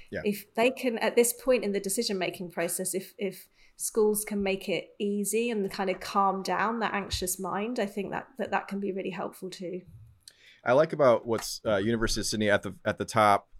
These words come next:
Speaker 1: it, there's a, um, apply now button. And then right next to that, there's a ask a question button.
Speaker 2: Oh, yeah, yeah.
Speaker 1: Which, which I find as a consumer, if you can make it easy for me to ask a question about your product or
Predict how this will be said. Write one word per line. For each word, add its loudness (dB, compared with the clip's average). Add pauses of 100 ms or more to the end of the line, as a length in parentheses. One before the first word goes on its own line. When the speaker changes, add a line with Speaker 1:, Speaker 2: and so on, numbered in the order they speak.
Speaker 1:
it, -2
there's 0
a, 2
um, -2
apply 4
now 6
button. 2
And -2
then 0
right 4
next 0
to -4
that, 4
there's -2
a -2
ask 0
a -6
question -4
button. -4
Speaker 2:
Oh, -2
yeah, -2 (160)
yeah. -2
Speaker 1:
Which, -2 (160)
which 2
I 6
find 0
as 2
a -6
consumer, -4 (240)
if -6
you 0
can 2
make 4
it -2
easy 0
for -4
me 2
to -2
ask -2
a -10
question 0
about 4
your 0
product 4
or -2